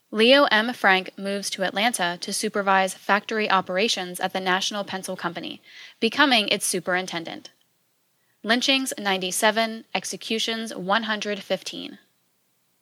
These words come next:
Nineteen oh nine. February.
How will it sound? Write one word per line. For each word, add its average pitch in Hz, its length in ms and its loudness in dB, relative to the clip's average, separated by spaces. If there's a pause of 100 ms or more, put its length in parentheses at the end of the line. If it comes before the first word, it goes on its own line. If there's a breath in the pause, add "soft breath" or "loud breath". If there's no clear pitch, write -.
(840)
Nineteen 247 500 0
oh 208 140 2
nine. 170 360 -2 (760)
February. 202 600 -2